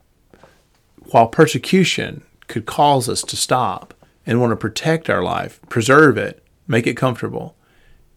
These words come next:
really the purpose of our life is to make God known, to enjoy him and declare him. And so I think Paul's got it right. And I want to plant this image in our mind,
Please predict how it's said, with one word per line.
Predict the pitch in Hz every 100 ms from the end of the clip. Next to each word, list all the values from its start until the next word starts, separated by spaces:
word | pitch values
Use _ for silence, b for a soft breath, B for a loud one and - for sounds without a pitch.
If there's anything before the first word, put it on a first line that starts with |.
| _ _
really | 113 104 127 247
the | 185 95
purpose | - 175 196 - -
of | -
our | -
life | 147 - - _ _ _ _ _ -
is | 110
to | -
make | 113 110
God | 110 101 101
known, | 135 120 - _ _ _ _ _ _
to | - 117
enjoy | 104 101 107 107 117
him | 135
and | 113 90
declare | - - 98 135 139
him. | 85 64 123 -
And | 113
so | 110 117 107 104 - - _ _ _ _ _ _
I | -
think | 190 170
Paul's | - 135 131
got | 127
it | 110
right. | 104 - - - _ _ B B -
And | 127
I |
want | 175 214
to | 139 -
plant | 143 127
this | 123 123 113 - -
image | 117 117 101 95
in | 95
our | 95
mind, | 90 87 120 -